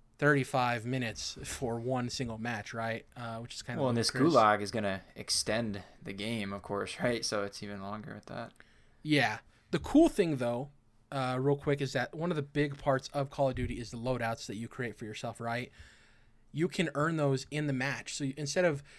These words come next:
Speaker 1: other battle royales where you're stuck to all of the loot you find or you pick up off of people you kill, there's a point where you can get a, a, a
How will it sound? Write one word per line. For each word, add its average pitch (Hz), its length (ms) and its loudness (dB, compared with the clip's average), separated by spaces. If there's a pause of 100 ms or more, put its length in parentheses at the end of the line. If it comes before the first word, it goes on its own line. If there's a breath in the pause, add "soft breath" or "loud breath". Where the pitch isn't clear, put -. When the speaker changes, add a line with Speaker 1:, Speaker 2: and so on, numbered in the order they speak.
(160 loud breath)
Speaker 1:
other 165 160 2
battle 143 260 4
royales 135 320 2
where 131 80 -4
you're 131 80 -4
stuck 143 300 -4
to - 120 -12
all 139 220 -2
of 139 120 -6
the 139 60 -4
loot 131 220 -4
you 139 120 -4
find 131 520 -4
or 127 100 -8
you 120 100 -6
pick 143 200 -8
up 131 80 -8
off 127 200 -6
of 127 80 -18
people 127 240 -8
you 110 100 -10
kill, 165 400 -4 (560 soft breath)
there's 156 180 -2
a 160 60 0
point 196 240 0
where 151 60 0
you 143 80 -2
can 165 100 -4
get 147 100 2
a, 131 220 0
a, 127 180 -4 (160)
a 123 360 -6